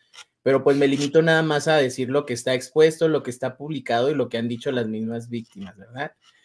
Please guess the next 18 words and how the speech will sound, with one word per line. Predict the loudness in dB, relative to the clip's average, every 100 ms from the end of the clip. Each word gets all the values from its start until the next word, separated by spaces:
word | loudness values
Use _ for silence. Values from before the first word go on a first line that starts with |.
| _ _ 2
Pero | 6
bueno, | 6 4
yo | 4 4
les | 4
quería, | 2 2 2 2
ya | 2 0
que |
estamos, | 0 0 0 -2 -6 -4
ah, | -2 0 0
platicando | -2 -2 0 4 4 4
del | 2 2
podcast | -2 0 -2 0
de |
Mari, | 0 0 -2
quería | -2 2 2
preguntarle | 0 -2 0 0 0 -2
su | -2
opinión. | -6 -6 -4 -4 -6